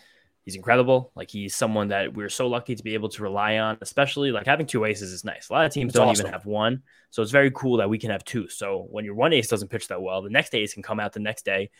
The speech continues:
Speaker 1: and dominate people, completely destroy
Speaker 2: Yes.
Speaker 1: them. Six innings, one earned, seven strikeouts, one walk. Just amazing. Mets got a run in the second inning on, uh, I'm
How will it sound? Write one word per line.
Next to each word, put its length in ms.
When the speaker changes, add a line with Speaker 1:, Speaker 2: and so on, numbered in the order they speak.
Speaker 1:
and 100
dominate 360
people, 300
completely 320
destroy 240
Speaker 2:
Yes. 100
Speaker 1:
them. 100
Six 240
innings, 280
one 140
earned, 260
seven 280
strikeouts, 600
one 180
walk. 440
Just 240
amazing. 520
Mets 160
got 200
a 40
run 280
in 120
the 80
second 320
inning 440
on, 220
uh, 40
I'm 180